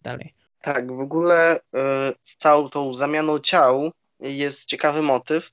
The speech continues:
Speaker 2: ponieważ, e, nasza główna dwójka bohaterów się, się rozumie, co nie? A inni oczywiście kota, e, nie słyszą. Natomiast jeszcze ciekawsze jest w tym to,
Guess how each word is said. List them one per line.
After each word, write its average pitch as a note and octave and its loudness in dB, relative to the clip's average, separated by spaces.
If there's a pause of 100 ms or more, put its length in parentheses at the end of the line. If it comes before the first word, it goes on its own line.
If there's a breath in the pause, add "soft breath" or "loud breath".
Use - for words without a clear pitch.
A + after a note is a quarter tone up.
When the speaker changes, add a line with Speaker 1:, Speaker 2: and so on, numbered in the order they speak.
Speaker 2:
ponieważ, C3+ 0 (280)
e, C3 2 (200)
nasza C#3 -2
główna C#3 2
dwójka C#3 -8
bohaterów C#3+ -2
się, C#3 4
się D3 0
rozumie, C3+ 0 (180)
co C3 -6
nie? C#3 -2 (300)
A C#3 6
inni D#3 -2
oczywiście D3 -4
kota, C#3+ 2
e, C#3 -2
nie D3 -4
słyszą. C3 -6 (180)
Natomiast F3+ 0 (180)
jeszcze E3 -4
ciekawsze C3 -2
jest A#2+ -4
w - -16
tym C3+ -10
to, C3+ 2